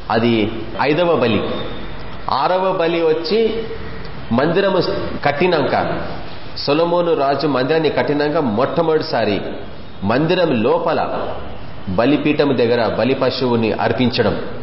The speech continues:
ప-, పస్కా పండుగని పండ-, ఆ సంఘంలో ఆరాధించడం అనేది ఆరవ బలి.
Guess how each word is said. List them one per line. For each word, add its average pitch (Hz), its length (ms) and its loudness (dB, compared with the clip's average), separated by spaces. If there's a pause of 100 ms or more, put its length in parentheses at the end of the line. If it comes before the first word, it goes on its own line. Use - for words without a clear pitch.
ప-, 110 220 2
పస్కా 123 220 2
పండుగని 131 380 0
పండ-, 117 440 2 (160)
ఆ 98 240 0 (220)
సంఘంలో 131 400 2
ఆరాధించడం 110 560 0
అనేది 107 460 0 (220)
ఆరవ 143 380 2
బలి. 110 240 0